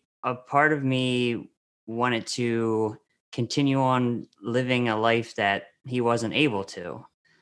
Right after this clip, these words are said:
So for me, naming the company after him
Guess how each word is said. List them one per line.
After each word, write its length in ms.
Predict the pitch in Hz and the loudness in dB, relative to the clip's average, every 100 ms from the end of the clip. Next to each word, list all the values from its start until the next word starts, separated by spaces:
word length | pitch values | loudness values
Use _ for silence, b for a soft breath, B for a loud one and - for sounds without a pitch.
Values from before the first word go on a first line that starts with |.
| _ _ | _ _
So 600 | - 127 120 117 117 - _ _ _ - | 0 4 6 4 2 -4 _ _ _ -20
for 220 | - 135 | -4 0
me, 420 | 139 160 156 123 78 | 4 6 4 2 -2
naming 480 | 123 135 143 135 | 0 2 2 2
the 80 | 120 | 0
company 440 | - 127 117 110 90 | -2 -4 -2 -2 2
after 360 | 110 117 113 | 2 2 -2
him 460 | 107 110 104 104 | -4 -4 -2 -4